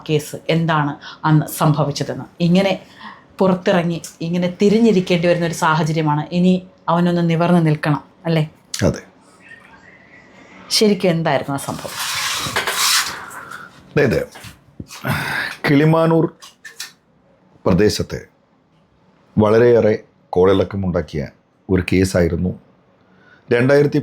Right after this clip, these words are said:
Speaker 2: പതിനെട്ടിൽ കിളിമാനൂർ പോലീസ് രജിസ്റ്റർ ചെയ്യപ്പെട്ടിട്ടുള്ള ഈ ക്രൈം. ഈ കേസ് തുടർന്ന് അന്വേഷണം നടത്തിയത് ക്രൈം ബ്രാഞ്ച് ഓഫീഷ്യൽസ് ആയിരുന്നു.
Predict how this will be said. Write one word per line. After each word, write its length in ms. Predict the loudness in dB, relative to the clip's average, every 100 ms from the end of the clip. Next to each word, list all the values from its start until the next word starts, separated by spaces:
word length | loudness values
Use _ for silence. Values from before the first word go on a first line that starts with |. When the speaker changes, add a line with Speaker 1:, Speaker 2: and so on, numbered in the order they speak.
| 2
Speaker 2:
പതിനെട്ടിൽ 400 | 2 2 -2 -4 -6 _ _ _
കിളിമാനൂർ 420 | 2 4 4 2 2
പോലീസ് 380 | 2 2 2 -2
രജിസ്റ്റർ 300 | -2 -4 -2
ചെയ്യപ്പെട്ടിട്ടുള്ള 540 | 0 -2 -6 -2 0 -2 -6 _ _ _ _ _ _ _ 0
ഈ 80 | 2
ക്രൈം. 280 | 4 2 0 -10 -20 _ _ _ _ _ _ _ _ -20 -20 _ _ -20 -18 0
ഈ 60 | 2
കേസ് 420 | 4 2 2 0 -2 -10 _ _ _ _ _ _ _ _ -20 _ -4
തുടർന്ന് 420 | 2 4 4 4 0 -2 _ -2
അന്വേഷണം 460 | 4 4 4 2 2
നടത്തിയത് 380 | 2 0 -2 -2 -8 _ _ _ _ _ _ _ _ -20 _ -20 -20 -20 -20 -4
ക്രൈം 240 | 0 2 4
ബ്രാഞ്ച് 320 | 4 2 0 -6 _ _ _ _ -6
ഓഫീഷ്യൽസ് 440 | -6 -6 -6 -6
ആയിരുന്നു. 240 | -10 -10